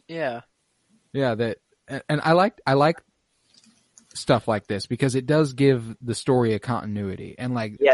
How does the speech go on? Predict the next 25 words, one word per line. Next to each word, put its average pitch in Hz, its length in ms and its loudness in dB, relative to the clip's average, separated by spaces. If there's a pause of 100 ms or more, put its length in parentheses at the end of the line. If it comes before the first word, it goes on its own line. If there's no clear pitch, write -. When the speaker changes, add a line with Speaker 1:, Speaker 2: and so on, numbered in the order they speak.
Speaker 2:
them 156 180 4
saying 127 100 4 (200)
Speaker 3:
absolutely. - 40 -2
Speaker 2:
something 127 340 0
like 117 180 -2
that 120 240 -2
automatically 131 920 0
improves 123 920 0 (1040)
The 147 80 4
Last 135 300 2
Jedi 147 300 2
for - 160 -8
me 95 180 -6
just - 200 -6
a 147 60 0
little 160 240 2
bit, 101 160 -6
and 113 100 -6
I 123 80 -2
don't 135 160 2
know 120 140 -2
why. 127 220 2
I 139 80 -2
mean, 139 120 0
like, 113 240 -4